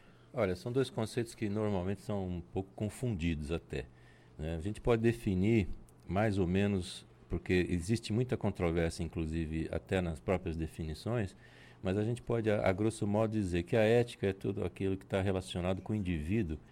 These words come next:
e a moral, ela tá ligada com aqueles conceitos e valores previamente constituídos para uma sociedade ou para um grupo. Então,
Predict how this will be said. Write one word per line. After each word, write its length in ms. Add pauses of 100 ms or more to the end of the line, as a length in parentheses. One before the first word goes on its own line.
e 100
a 60
moral, 400
ela 140
tá 100
ligada 420
com 200
aqueles 320
conceitos 800
e 100
valores 460
previamente 640
constituídos 640
para 460
uma 160
sociedade 640
ou 60
para 240
um 100
grupo. 480 (480)
Então, 460